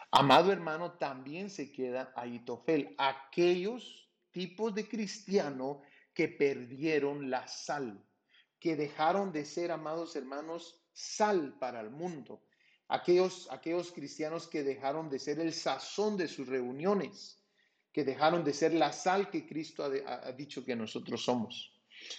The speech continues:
Se volvieron insípidos. Amén. Pero también, amados hermanos, ahí, de los que se quedaron, está Mefiboset.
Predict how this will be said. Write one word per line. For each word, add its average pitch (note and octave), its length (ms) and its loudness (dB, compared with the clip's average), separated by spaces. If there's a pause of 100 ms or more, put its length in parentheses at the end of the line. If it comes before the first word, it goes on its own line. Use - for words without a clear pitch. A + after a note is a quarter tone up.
(160)
Se - 160 6
volvieron B2 520 4
insípidos. - 1120 -10
Amén. D3 520 4 (1120)
Pero F3 220 6
también, F3+ 360 0
amados A3+ 400 -4
hermanos, F3+ 440 -12
ahí, F3 500 -10
de D3+ 140 0
los D3+ 260 -2
que D3+ 140 -4
se D3 200 -8
quedaron, E3+ 460 2 (1200)
está C#3+ 340 -4
Mefiboset. B2 760 -6